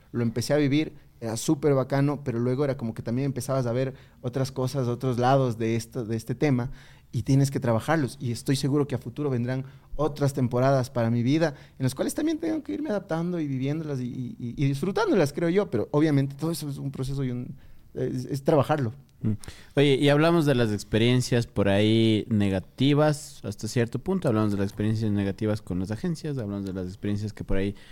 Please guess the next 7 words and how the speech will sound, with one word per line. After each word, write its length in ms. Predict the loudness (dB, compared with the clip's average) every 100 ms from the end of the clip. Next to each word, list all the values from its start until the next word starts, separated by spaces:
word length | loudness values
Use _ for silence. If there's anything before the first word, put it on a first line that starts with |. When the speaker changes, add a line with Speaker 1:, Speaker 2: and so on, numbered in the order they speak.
| -10 -4
Speaker 2:
no 140 | -2
te 80 | 0
gustaban 720 | -2 0 2 4 2 0 -2
de 320 | 0 2 2
este 200 | 0 -2
contacto 400 | -4 -2 0 -2 -2
público, 520 | 0 0 0 0 -2